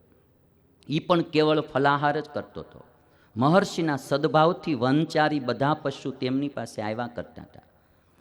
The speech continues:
એક દિવસ ચિત્તાએ કૂતરાને મારવાનો પ્રયાસ કર્યો. ઋષિને કૂતરા ઉપર દયા આવી એટલે ઋષિએ એમ કહ્યું કે, "જા, તું ચિત્તો થઈ જા, તારે કોઈ દિવસ ચિત્તાથી બીક જ નહીં લાગે." ચિત્તો બની ગયો.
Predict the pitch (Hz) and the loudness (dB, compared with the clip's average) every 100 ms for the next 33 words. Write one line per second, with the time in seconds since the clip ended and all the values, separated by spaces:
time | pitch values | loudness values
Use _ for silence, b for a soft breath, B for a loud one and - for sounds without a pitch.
0 | - 190 - 160 156 151 - - 156 - | 2 2 2 -2 -2 -2 -6 -4 -4 0
1 | 147 147 139 - 143 135 147 143 135 120 | 2 2 0 -4 -6 -4 -2 0 0 0
2 | 117 120 127 123 117 - 117 123 139 - | 0 2 0 -2 -4 -6 -6 -4 -6 -8
3 | 127 107 98 - b b b 135 165 208 | -8 -8 -12 -20 b b b -2 0 2
4 | 196 - 151 147 175 175 165 151 139 143 | 2 2 -2 4 6 6 4 0 2 4
5 | 175 170 139 127 120 123 113 127 131 165 | 6 6 4 0 0 -2 -2 -2 -2 0
6 | 156 127 120 123 147 147 123 113 98 - | 0 0 -2 -2 -2 -2 -4 -4 -8 -16
7 | - 135 139 139 131 - 147 - 139 135 | -6 -2 0 -2 -6 -6 -8 -4 -4 -4
8 | 110 87 69 - _ _ _ _ _ 135 | -8 -10 -12 -16 _ _ _ _ _ -2
9 | 143 135 131 143 147 147 135 131 135 - | 0 -2 -2 -2 0 -2 -4 -6 -10 -2
10 | 143 135 - 110 123 147 120 104 82 71 | -2 -2 -6 -6 -6 -6 -6 -6 -6 -10
11 | 67 - - _ _ _ - 143 - 139 | -14 -20 -20 _ _ _ -10 -10 -6 -6
12 | 104 90 78 - | -4 -8 -10 -14